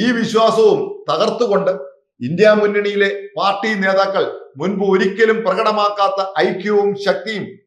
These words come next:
ഒരുമയും പ്രകടിപ്പിക്കുന്നത് ജനങ്ങൾ കണ്ടുകൊണ്ടിരിക്കുകയാണ്.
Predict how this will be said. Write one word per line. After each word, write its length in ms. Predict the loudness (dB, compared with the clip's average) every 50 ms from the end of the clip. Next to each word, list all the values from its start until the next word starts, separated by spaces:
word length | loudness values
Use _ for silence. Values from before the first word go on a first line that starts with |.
| -4 -2
ഒരുമയും 420 | 0 0 2 2 2 2 2 2 2 0
പ്രകടിപ്പിക്കുന്നത് 760 | 0 2 2 0 0 0 -4 -4 -4 -2 0 0 0 0 -4 -4 -10 -16 -20 _ _ _ _ _ _
ജനങ്ങൾ 460 | -16 -4 -2 0 0 2 2 2 2 2 2 -2
കണ്ടുകൊണ്ടിരിക്കുകയാണ്. 840 | -4 -2 0 0 0 2 0 0 -2 -2 -2 -6 -8 -8 -8 -10 -14